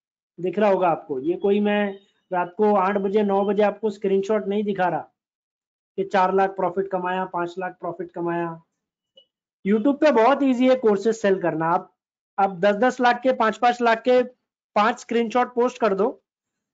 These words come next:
आपसे लोग सामने से आके दो दो तीन तीन हजार के courses buy करके जाएंगे। Courses का नाम रख दो Hero to Villain, Zero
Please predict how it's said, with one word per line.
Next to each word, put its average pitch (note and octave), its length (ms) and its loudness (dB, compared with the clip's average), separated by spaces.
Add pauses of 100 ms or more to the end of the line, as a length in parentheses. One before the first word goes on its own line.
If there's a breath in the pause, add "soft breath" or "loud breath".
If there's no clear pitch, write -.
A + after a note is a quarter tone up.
(200)
आपसे G3 320 0
लोग B3+ 220 2
सामने A#3+ 360 2
से C#4+ 120 2
आके C4 200 4
दो A#3+ 160 4
दो A#3+ 200 4
तीन A#3 180 0
तीन A#3+ 140 2
हजार A3+ 220 4
के A#3 120 -2
courses G#3+ 340 -4
buy F#3+ 160 0
करके F3 280 -2
जाएंगे। C#3 400 -6 (2250)
Courses G3+ 360 -2
का B3+ 100 2
नाम A#3 260 2
रख B3 120 0
दो B3 180 2
Hero A3 280 2
to B3 180 -2
Villain, A#3 400 0
Zero G#3+ 240 2